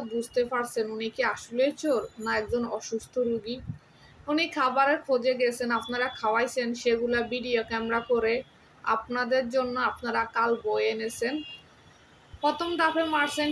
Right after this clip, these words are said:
ঠিক আছে, ওনার কাছ থেকে যেটাই হোক, সত্য হোক মিথ্যে হোক, উনি আবোল তাবোল যাই বলছে না কেন, যখন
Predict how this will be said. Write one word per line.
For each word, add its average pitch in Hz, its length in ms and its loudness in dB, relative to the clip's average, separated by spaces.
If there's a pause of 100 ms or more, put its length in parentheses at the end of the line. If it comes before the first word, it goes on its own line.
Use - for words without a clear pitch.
ঠিক 262 160 -2 (100)
আছে, 285 180 0
ওনার 254 260 2
কাছ 254 200 0 (100)
থেকে 254 300 2 (640)
যেটাই 294 360 4
হোক, 262 120 4 (100)
সত্য 254 240 2 (100)
হোক 262 120 4 (120)
মিথ্যে 254 300 -4
হোক, 247 220 4 (360)
উনি 247 260 -2 (580)
আবোল 254 260 2
তাবোল 240 280 2
যাই 233 320 2 (100)
বলছে 233 240 2 (100)
না 226 140 -2
কেন, 226 160 -2 (640)
যখন 285 240 4